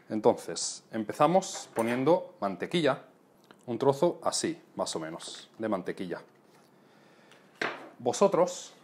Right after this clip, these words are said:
vosotros si usáis toda la pechuga de pollo,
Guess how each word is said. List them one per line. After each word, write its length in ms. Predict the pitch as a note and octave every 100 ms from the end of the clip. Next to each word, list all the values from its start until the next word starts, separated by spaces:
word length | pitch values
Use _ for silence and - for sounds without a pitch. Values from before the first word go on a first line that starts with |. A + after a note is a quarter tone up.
| _ _ _ -
vosotros 540 | B2 A#2 D3 F3 F#3
si 160 | - B2
usáis 540 | A2+ D3 C#3+ C#3 -
toda 340 | - D3+ A#2 F#2
la 300 | F#2 F2 -
pechuga 580 | - - E3+ A#2+ D3 - -
de 160 | - -
pollo, 380 | - F#3+ A#2